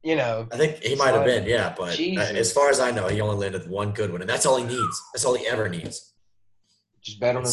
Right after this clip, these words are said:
Speaker 1: himself.
Speaker 2: Yeah, that's the scary part, man.
Speaker 1: My God.
Speaker 2: Terrifying.
Speaker 1: Oh, yeah, that, that was, that was cool, though. That, that was, you know, just one of those, like, I would hate to be, um, you know, like, since it was just a s-, such a stacked card, though, like, you
Speaker 2: Mm-hmm.
Speaker 1: know, fights like that can happen and it'd be cool, but, like, you know,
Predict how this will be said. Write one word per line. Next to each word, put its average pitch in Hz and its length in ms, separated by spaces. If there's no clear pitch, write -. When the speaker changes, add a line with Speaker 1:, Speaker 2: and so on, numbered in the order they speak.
Speaker 1:
himself. 127 480
Speaker 2:
Yeah, 113 220
that's 107 220
the - 60
scary 101 280
part, 95 280
man. 82 100
Speaker 1:
My 117 180
God. 98 440
Speaker 2:
Terrifying. 143 440
Speaker 1:
Oh, - 80
yeah, 139 340
that, 139 320
that 160 180
was, 147 260
that 156 140
was 160 100
cool, 143 200
though. 131 300
That, 143 260
that 131 120
was, 131 320
you 143 120
know, 120 100
just 123 200
one 139 140
of 135 60
those, 131 280
like, 131 200
I 170 200
would 170 120
hate 160 260
to 151 60
be, 143 460
um, 120 500
you 185 80
know, 170 100
like, 143 220
since 214 180
it 226 60
was 190 120
just 170 200
a 170 60
s-, - 440
such 175 300
a 139 40
stacked 143 400
card, 143 300
though, 151 180
like, 123 200
you 143 80
Speaker 2:
Mm-hmm. 127 80
Speaker 1:
know, 120 240
fights 202 200
like 165 140
that 156 180
can 139 100
happen 139 280
and 123 80
it'd 120 80
be 123 140
cool, 135 240
but, 120 180
like, 120 180
you 135 60
know, 123 240